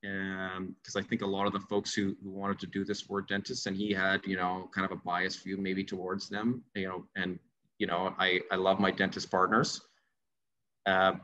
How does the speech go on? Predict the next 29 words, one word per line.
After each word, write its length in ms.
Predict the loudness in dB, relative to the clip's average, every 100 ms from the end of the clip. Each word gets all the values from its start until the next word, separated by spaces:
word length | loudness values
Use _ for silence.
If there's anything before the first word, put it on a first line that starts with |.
| 2
but, 200 | 2 0 -2
and 140 | 0 2
some 140 | 4
of 80 | 6
them 100 | 6
are 60 |
great 320 | 6 4 4 4
business 280 | 2 2
people, 320 | 0 0 2 4
but 320 | 6 4 2 -14 -12 0
the 100 | 2
majority 520 | 2 4 6 6 4
of 100 | 4
them, 400 | 2 2 0 -2 _ _ _ -10
you 120 | -2
know, 60 |
are 120 | 2 4
not, 320 | 4 2 -2 -10 -2
right? 340 | 2 2 0 -10 _
Uh, 300 | -6 -4 -4
so 160 | -4 -2
I 40 |
think 200 | 0 2
that 160 | 2 2
definitely, 600 | 2 0 -2 0 -2 -4 -14 _ _ _ _ _ _ -12
uh, 60 | -12 0
played 200 | 4 4
a 60 |
factor. 540 | 6 6 6 4 2